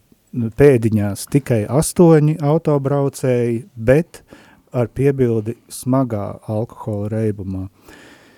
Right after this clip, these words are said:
Nu, jā, em, īstenībā jau patiešām te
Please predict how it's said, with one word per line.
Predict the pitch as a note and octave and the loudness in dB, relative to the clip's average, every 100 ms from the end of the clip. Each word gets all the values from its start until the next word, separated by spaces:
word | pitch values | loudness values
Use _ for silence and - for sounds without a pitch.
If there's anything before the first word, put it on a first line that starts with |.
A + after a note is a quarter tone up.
| _ _ _ _ _ _ - | _ _ _ _ _ _ 0
Nu, | B2+ C#3+ D3+ - - | 4 4 2 -4 -10
jā, | C3+ C3+ A2 G2 - | -4 -2 -2 -8 -10
em, | A#2 A2 G#2+ G#2 G#2 G#2+ - _ | -8 -6 -4 -6 -6 -10 -12 _
īstenībā | - B2+ C#3 B2+ A2+ A2 G#2+ | -4 -4 -2 0 0 0 -2
jau | G#2+ | -4
patiešām | - G#2+ C#3+ D3 - A#2 A2 | -8 -2 2 2 2 -4 -4
te | - A#2 | -6 -6